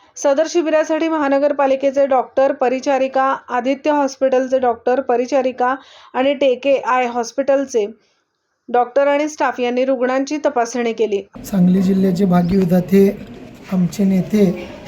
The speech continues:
Speaker 2: राष्ट्रवादी काँग्रेस पार्टी शरदचंद्र पवार गटाचे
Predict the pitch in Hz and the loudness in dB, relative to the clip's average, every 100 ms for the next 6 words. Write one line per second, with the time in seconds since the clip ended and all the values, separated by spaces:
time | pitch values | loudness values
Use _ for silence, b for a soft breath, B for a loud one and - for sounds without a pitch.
0 | - 185 180 - 202 185 196 190 180 180 | -4 0 0 0 -2 0 2 4 4 2
1 | - 196 165 196 - 180 180 196 185 185 | 0 -2 0 0 0 0 0 0 0 0
2 | 175 185 185 185 175 180 170 196 196 | 0 2 2 2 0 0 -2 2 2